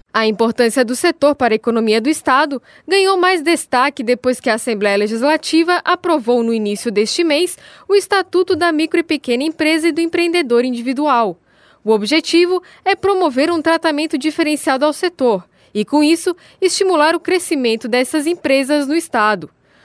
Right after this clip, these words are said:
O diretor da Secretaria de Desenvolvimento Sustentável destacou a importância do Estatuto, que vai permitir uma série de benefícios para o setor.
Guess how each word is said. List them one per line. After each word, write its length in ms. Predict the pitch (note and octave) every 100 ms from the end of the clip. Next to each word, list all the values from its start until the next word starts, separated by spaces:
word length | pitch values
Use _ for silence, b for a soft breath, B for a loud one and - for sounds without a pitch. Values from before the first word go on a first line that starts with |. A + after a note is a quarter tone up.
| B B
O 80 | A3
diretor 420 | A#3 A#3+ A3+ A#3+
da 140 | A#3+
Secretaria 500 | A#3 A#3+ A3+ A#3+ A3+
de 100 | A3
Desenvolvimento 680 | G#3+ A3+ A#3 A3 A3 A#3 G#3
Sustentável 720 | - C4+ - F4 E4+ D#4 F4 F4 B B -
destacou 540 | G4+ G#4+ F#4+ F4+ F#4+
a 60 | F#4+
importância 560 | F#4 F4+ - D#4+ E4
do 80 | D#4
Estatuto, 680 | E4 - F#4 - D4 C4 - B B B
que 140 | -
vai 160 | A#3+ C4+
permitir 560 | D4 D#4+ F4 - D4+ E4+
uma 180 | E4+
série 380 | F4 - B3+ B3+
de 100 | A#3+
benefícios 720 | A#3 C#4 D#4 - A3 G#3 A#3
para 240 | - G#3+ G#3+
o 20 |
setor. 540 | - D4 - F3+ F3